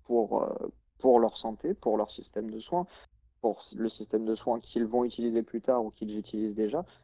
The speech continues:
n'étaient pas en masse au rendez-vous.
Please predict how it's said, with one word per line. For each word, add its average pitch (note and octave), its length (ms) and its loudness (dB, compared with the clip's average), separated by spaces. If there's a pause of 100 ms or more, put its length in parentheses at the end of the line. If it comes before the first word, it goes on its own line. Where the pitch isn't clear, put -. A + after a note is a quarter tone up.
(400)
n'étaient G#2+ 400 -4 (180)
pas D3 400 6
en A#2 200 -4
masse A#2 460 -2
au A#2+ 80 0
rendez-vous. A2+ 400 -4